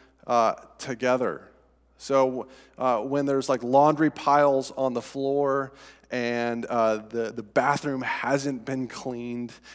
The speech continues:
and there's dishes in the sink and the kids are crying and, uh, the kids won't do the homework, you're still having, uh, fellow believers into your home. And you're just kind of, uh, saying, "Here, here, this is what it means <laughs> for us to be a family, and this is what it means for us to be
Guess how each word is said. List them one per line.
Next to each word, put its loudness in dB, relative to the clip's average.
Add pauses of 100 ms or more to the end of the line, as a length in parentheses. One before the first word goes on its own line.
(140)
and -6
there's -4
dishes -2
in -4
the -6
sink -6
and -8
the -8
kids -4
are -6
crying 0 (360)
and, -4
uh, 0
the -12
kids -6
won't -2
do -6
the -2
homework, -2
you're -6
still -2
having, -2 (300)
uh, 0 (140)
fellow 2
believers -4
into -10
your -2
home. -6 (320)
And -8
you're -6
just -8
kind -4
of, -4 (260)
uh, 0
saying, -2
"Here, 0
here, -2
this 0
is -6
what 4
it -2
means -2
<laughs> -8
for -4
us 2
to -10
be -2
a 0
family, -2
and -6
this -8
is -10
what -2
it -6
means -8
for -4
us -2
to -6
be -4